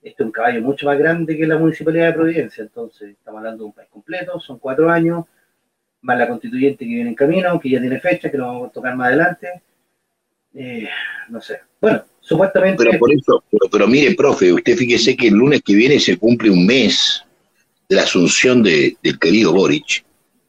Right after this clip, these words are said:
Speaker 2: y realmente en estos treinta días, más allá de estas anécdotas que estamos contando, ¿qué es lo que, qué es lo que, qué es lo que ha dicho él? ¿Qué es lo que dice que ¿Qué es lo que dice básicamente? ¿En dónde ha puesto sus puntos? ¿Cuál es su agenda?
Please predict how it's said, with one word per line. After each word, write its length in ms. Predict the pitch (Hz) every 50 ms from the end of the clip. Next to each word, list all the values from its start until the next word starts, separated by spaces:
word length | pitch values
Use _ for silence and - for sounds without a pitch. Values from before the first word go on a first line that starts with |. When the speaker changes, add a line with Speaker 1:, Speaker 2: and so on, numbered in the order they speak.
| _ _ _ _ _ _
Speaker 2:
y 80 | - 104
realmente 340 | 127 151 208 220 220 - 165
en 60 | 147
estos 240 | 127 - - - -
treinta 280 | - 143 147 135 - 117
días, 420 | 113 135 147 143 120 180 - - -
más 200 | 117 139 - 160
allá 120 | 135 165
de 40 | 135
estas 240 | - - 98 - -
anécdotas 400 | 78 78 90 98 104 101 92 85
que 60 | 73
estamos 280 | - - 95 95 90 78
contando, 680 | - 76 69 - - 90 92 92 90 90 92 95 - _ _ _ _ _ _ _ _ _ _ _ _ _ _ _ _ _ _ _ _ _ _ _ _ _ _
¿qué 140 | - - 147
es 80 | - -
lo 180 | 85 82 -
que, 280 | - - 85 82 - - -
qué 120 | - 139 147
es 80 | 143
lo 120 | 139 120 -
que, 220 | - 135 131 - -
qué 120 | - 151
es 60 | 160 160
lo 120 | 143 107
que 140 | - - 98
ha 60 | 85
dicho 400 | 82 92 - 160 - - - -
él? 240 | 139 131 131 - -
¿Qué 140 | - 127 131
es 40 | 127
lo 140 | 131 123
que 100 | 107 92
dice 320 | 95 107 104 - - 120 -
que 160 | - 85 - - _ _ _ _ _ _
¿Qué 80 | -
es 60 | 151 151
lo 60 | 123
que 100 | 117 110
dice 360 | 120 123 - - 123 117 101
básicamente? 720 | 87 90 107 110 - - 98 92 101 104 101 110 101 - - _ _ _ _
¿En 140 | - 95 113
dónde 260 | 151 190 226 220 165
ha 60 | 107
puesto 300 | - - 104 - - 98
sus 180 | - - - -
puntos? 500 | - _ - 80 73 69 67 - - - -
¿Cuál 160 | - 143 185 220
es 120 | 190 -
su 100 | - -
agenda? 580 | 82 71 - 92 85 76 71 69 65 65 -